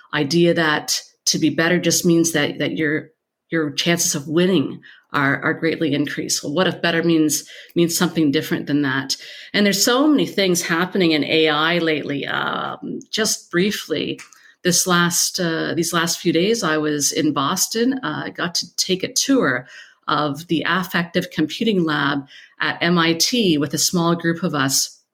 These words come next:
and speak to one of the scientists there. Uh, so we were talking about what does computing and A I, what do they have to do with emotions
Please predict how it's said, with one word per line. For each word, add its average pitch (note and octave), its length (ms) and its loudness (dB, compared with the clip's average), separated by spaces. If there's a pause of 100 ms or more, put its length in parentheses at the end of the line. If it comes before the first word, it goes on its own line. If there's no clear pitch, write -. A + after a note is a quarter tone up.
(500)
and G#3+ 180 2
speak A3 220 0
to G3 140 0
one F#3+ 120 2
of F#3 60 4
the E3+ 60 2
scientists F3+ 640 0
there. C3+ 320 -6 (420)
Uh, - 200 -6
so - 160 -2
we F3 40 4
were E3+ 40 0
talking G3 400 0
about D#3+ 440 -2 (360)
what F#3+ 480 -2
does G3+ 240 0
computing G3+ 580 -2
and C#3+ 120 2
A F3 200 2
I, F3+ 420 0
what F#3 200 -2
do - 100 0
they F3+ 180 2
have F3+ 260 0
to - 160 -10
do E3+ 260 2
with D#3+ 340 0
emotions E3 920 -2